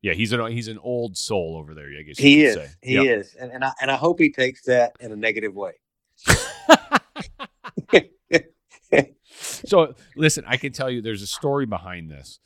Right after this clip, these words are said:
Speaker 1: but when I s-, I hope I see him in a bar or standing there at some point, because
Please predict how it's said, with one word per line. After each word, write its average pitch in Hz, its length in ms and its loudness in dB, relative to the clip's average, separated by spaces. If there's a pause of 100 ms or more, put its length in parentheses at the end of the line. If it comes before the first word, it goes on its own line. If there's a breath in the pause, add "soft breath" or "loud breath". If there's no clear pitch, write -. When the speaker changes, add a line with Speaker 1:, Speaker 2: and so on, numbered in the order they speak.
(280 soft breath)
Speaker 1:
but 95 160 -2
when 107 160 -6
I 104 220 -6
s-, - 220 -4
I 110 280 -4
hope - 500 -8 (160)
I 95 140 -8
see 107 300 -10
him 85 380 -12 (500)
in 98 160 -2
a 117 80 2
bar 95 600 -2
or 78 100 -18
standing 95 640 -8
there 90 200 -12
at - 120 -16
some 95 340 -6
point, 87 500 -16 (400)
because 90 400 -2